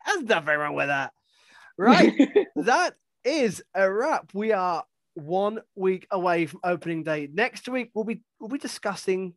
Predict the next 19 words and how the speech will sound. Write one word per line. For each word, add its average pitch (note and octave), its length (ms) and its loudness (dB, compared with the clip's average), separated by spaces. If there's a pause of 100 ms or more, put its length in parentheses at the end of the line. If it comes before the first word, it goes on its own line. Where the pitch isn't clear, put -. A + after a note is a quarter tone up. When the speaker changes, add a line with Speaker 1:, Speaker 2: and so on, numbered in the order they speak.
(140)
Speaker 1:
the F#3+ 80 -4
Braves D#3+ 440 0
versus G#3+ 460 0
the G4+ 140 -2
Phillies G4+ 720 2
and A3 140 -6
the B3 60 -8
Mets B3 260 -6
Speaker 2:
Oh, - 100 -20
thank A3 200 -4
Speaker 1:
versus F#3+ 160 -6
the C3+ 120 -2
Speaker 2:
God. B2+ 140 -4
Speaker 1:
Phillies, D#3+ 280 -4
the E3+ 160 -10
first A3+ 360 -4
two G#3 260 -6
home F#3+ 320 -2
series. D#3 500 0